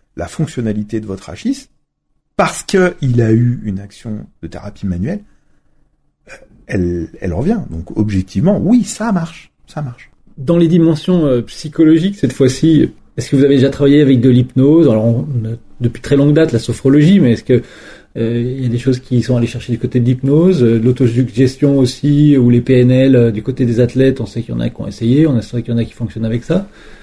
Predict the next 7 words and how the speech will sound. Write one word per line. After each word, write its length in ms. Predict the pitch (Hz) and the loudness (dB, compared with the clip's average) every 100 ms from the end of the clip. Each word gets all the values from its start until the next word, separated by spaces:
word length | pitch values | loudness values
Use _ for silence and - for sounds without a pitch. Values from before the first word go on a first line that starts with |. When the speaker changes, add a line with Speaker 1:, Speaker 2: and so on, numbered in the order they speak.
| _ - | _ -12
Speaker 2:
Euh, 380 | 117 123 143 127 - _ | -12 -10 -12 -12 -14 _
comment 220 | - 131 | -2 0
ça 120 | 127 123 | 0 -2
travaille 300 | 127 131 139 | 0 2 2
dans 100 | 123 | 2
ces 140 | 123 | 2
dimensions-là ? 560 | 123 123 123 127 135 | 2 2 2 0 0